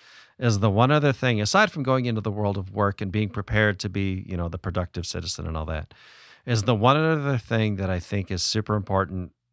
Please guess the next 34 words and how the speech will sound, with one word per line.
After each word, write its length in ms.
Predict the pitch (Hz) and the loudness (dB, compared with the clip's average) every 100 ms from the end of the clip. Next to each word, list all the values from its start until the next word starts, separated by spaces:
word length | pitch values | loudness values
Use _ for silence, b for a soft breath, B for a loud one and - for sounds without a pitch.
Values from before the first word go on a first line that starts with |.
| _ _ | _ _
and 160 | 110 95 | -4 -2
that 80 | 92 | 0
I 120 | 92 | 0
hope 260 | 85 107 - | 0 -2 0
they 140 | 104 | -2
walk 280 | 98 92 - | 0 0 -2
away 220 | 92 90 | -4 -2
with 260 | 87 82 - b b b b b _ - | -2 -6 -10 b b b b b _ -4
is 200 | 104 98 | -2 0
something 340 | 110 101 101 | 0 0 0
that 120 | 98 | 2
I 60 | 98 | 2
know 160 | 95 | 2
Danielle 640 | 95 101 95 95 95 92 92 | 0 0 0 2 2 2 -2
and 200 | 98 92 | -4 -4
Steph 360 | - 98 90 | 0 0 2
like 140 | 87 85 | -4 -6
to 80 | |
talk 260 | - 92 90 | -4 -2 -2
about, 220 | - 92 | 0 -2
and 80 | 78 | 0
that's 180 | 95 - | -4 -2
that 180 | 98 - | -4 -2
information 640 | 101 - 98 87 - 87 | -6 -4 -4 -2 -2 -2
literacy. 600 | 90 90 85 - 85 85 b b b b b | -2 -2 -2 -4 -6 -10 b b b b b
Being 220 | 117 113 | 2 4
able 240 | 110 107 107 | 6 4 2
to 160 | - | 2
know 680 | 123 110 104 95 95 90 95 _ | 2 4 4 4 4 2 -2 _
when 440 | 101 92 87 82 - _ _ _ _ - | -2 0 0 -4 -10 _ _ _ _ -4
their 180 | 101 98 | 0 2
source 440 | - 117 104 - | 2 4 4 2
is 160 | 92 92 | -2 -2
reliable, 680 | 95 95 95 92 92 87 | 2 4 4 2 -2 -2